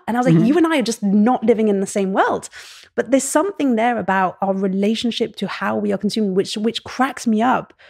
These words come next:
Speaker 1: when you look at some of the archaic systems of how, like, movies are still made and how they're produced and how they're funded. And you go, "Wait, this makes no sense." When you look at what Gen Z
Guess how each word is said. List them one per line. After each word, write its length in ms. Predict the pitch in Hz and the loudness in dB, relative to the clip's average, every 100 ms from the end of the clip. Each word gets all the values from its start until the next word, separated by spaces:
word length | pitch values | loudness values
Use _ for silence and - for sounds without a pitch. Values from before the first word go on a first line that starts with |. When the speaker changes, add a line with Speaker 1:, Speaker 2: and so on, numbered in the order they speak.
| - - | -16 0
Speaker 1:
when 160 | 220 | 4
you 80 | 220 | 6
look 160 | 202 208 | 4 2
at 120 | 185 | -4
some 200 | - 202 | -2 0
of 100 | 208 | 2
the 100 | 196 | 0
archaic 340 | 185 - 185 - | 0 0 -4 -4
systems 380 | 185 - 180 | -8 -2 -2
of 100 | 175 | -2
how, 180 | 185 185 | -4 -4
like, 140 | 196 233 | -2 2
movies 400 | 262 320 214 180 | 4 4 2 0
are 80 | |
still 220 | - 180 165 | -4 -4 -4
made 260 | 165 170 | -4 -6
and 120 | 170 | -8
how 120 | - 170 | -8 -6
they're 140 | 185 | -6
produced 480 | - 226 226 247 - | -4 0 2 0 -2
and 100 | 170 | -6
how 140 | 175 | -2
they're 100 | 190 | -2
funded. 400 | 202 294 277 220 | 0 2 2 2
And 80 | 208 | 2
you 80 | 208 | 2
go, 160 | 220 220 - - - - | 2 0 -10 -20 -18 -4
"Wait, 120 | 285 | -2
this 140 | 285 285 | -2 2
makes 220 | 311 - | 2 6
no 320 | 254 254 254 | 6 6 2
sense." 500 | - 294 330 - - | 0 2 2 0 -2
When 180 | 208 214 | 2 4
you 100 | 214 | 6
look 200 | 233 240 | 4 2
at 140 | 233 190 | -8 -2
what 220 | 202 196 | -4 -2
Gen 260 | 190 202 202 | 2 2 2
Z 280 | 202 208 | 0 -4